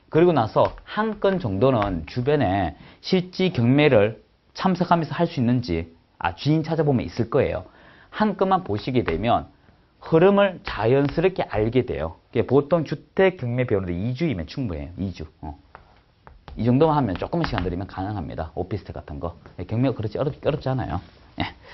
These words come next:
자, 다시 삼 칠로 갑시다. 삼 칠.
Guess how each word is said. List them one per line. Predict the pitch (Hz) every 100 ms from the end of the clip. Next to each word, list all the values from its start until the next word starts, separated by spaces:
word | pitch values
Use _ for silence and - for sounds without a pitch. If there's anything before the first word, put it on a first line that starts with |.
| - - - - - - - -
자, | 139 123
다시 | 147 147 -
삼 | 175
칠로 | - 147
갑시다. | - 95 - 85 113
삼 | 156 139
칠. | 147 143 139